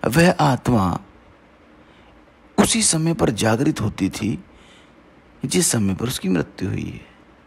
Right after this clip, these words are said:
जागृत होने के पश्चात परमात्मा एक शक्ति, एक विधान उसके ऊपर लागू होता था और लागू होता है, था, है और रहेगा, तीनों कालों की बात,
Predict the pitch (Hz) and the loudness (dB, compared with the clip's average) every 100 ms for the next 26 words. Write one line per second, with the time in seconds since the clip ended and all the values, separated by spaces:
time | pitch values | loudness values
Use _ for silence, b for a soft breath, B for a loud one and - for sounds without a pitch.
0 | - - - - - - - B B - | -20 -20 -20 -20 -20 -20 -20 B B -4
1 | - 101 104 107 - 107 104 107 - 90 | 2 2 4 2 0 0 0 -2 -4 -4
2 | - 104 107 - - - _ - - - | -2 -2 -2 -8 -20 -20 _ -20 -20 -20
3 | - B B B B B B - - 98 | -20 B B B B B B 0 2 4
4 | 95 95 78 80 - - - - - - | 2 0 -2 -2 -2 -6 -6 -6 -4 -4
5 | 143 - 95 82 - - 92 92 117 95 | -4 -8 -8 -8 -10 -4 -2 0 0 -2
6 | 82 - - - - - - - - 85 | -4 -8 -12 -20 -20 -20 -10 -6 -2 0
7 | - 87 82 87 95 123 - 120 - - | 0 0 0 -2 -2 -2 0 -2 -2 -8
8 | - - - - - - B B B 170 | -12 -14 -20 -20 -20 -20 B B B 4
9 | 170 160 151 147 143 170 147 - - 110 | 4 4 2 0 0 0 0 -2 -2 -2
10 | 64 55 - - - - - - B B | -4 -10 -18 -20 -20 -20 -20 -20 B B
11 | B - 143 170 190 - - 135 151 160 | B 0 4 4 2 -4 -2 2 2 0
12 | - b b b - 160 131 123 107 - | -4 b b b 0 4 4 2 0 -2
13 | - - - - - - - 170 160 131 | -6 -12 -20 -20 -20 -20 -4 0 2 2
14 | 82 82 78 - | 0 -2 -4 -8